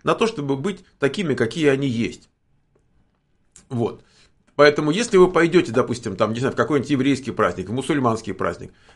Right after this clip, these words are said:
вы пойдете вот в квартал, где живут евреи или мусульмане, и будете там гениталиями своими светиться на улицу, то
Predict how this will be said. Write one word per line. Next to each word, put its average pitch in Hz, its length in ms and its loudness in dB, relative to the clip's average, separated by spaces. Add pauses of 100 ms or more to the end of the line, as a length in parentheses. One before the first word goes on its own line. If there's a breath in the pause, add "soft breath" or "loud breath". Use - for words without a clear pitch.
вы 131 120 4
пойдете 139 400 2
вот 120 160 0
в - 100 -18
квартал, 127 380 2
где 120 120 0
живут 123 280 -2
евреи 131 360 0
или 123 120 2
мусульмане, 120 580 0
и 110 160 -4
будете 127 400 -2
там 120 320 2 (220 soft breath)
гениталиями 113 760 2
своими 107 340 2
светиться 120 500 -6
на 165 140 0
улицу, 143 460 0 (460 loud breath)
то 156 500 6